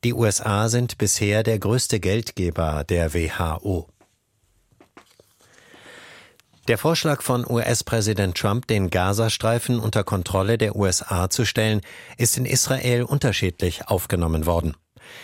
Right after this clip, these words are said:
Der rechtsextreme Politiker und frühere Minister für nationale Sicherheit Ben Gvir sprach von einer guten Botschaft für sein Land. Er rief Ministerpräsident Netanyahu auf, mit Trump gemeinsam an der Umsetzung der Pläne zu arbeiten.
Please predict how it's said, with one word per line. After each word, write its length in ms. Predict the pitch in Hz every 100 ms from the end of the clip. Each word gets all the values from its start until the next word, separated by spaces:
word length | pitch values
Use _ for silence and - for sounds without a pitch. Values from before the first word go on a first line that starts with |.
| - - -
Der 100 | 113
rechtsextreme 680 | 101 117 - 123 - 139 135
Politiker 640 | 120 120 120 127 117 117 107
und 200 | 101 95
frühere 400 | - 143 113 98
Minister 540 | 95 98 117 - 101
für 160 | 92 104
nationale 540 | 98 - 104 92 90
Sicherheit 640 | 87 95 117 101 113 - -
Ben 300 | 95 101 101
Gvir 360 | 101 120 127
sprach 460 | 123 - 101 107 -
von 180 | 110 104
einer 400 | 107 104 101 92
guten 400 | 123 135 95 82
Botschaft 540 | 82 80 87 78 -
für 180 | 95 82
sein 220 | 82 78
Land. 360 | 85 71 71 - - - - - - -
Er 140 | 101
rief 200 | 123 -
Ministerpräsident 840 | 139 131 - 127 120 113 110 107 104
Netanyahu 680 | 107 101 90 92 98 113
auf, 340 | - 117 120 117
mit 200 | 117 -
Trump 360 | 104 101 120
gemeinsam 680 | 123 98 90 101 104 113 117
an 160 | 110 104
der 180 | 101
Umsetzung 560 | 104 98 92 90 107 101
der 120 | 98
Pläne 440 | - - 87 85 90
zu 160 | -
arbeiten. 640 | 101 101 90 82 - 71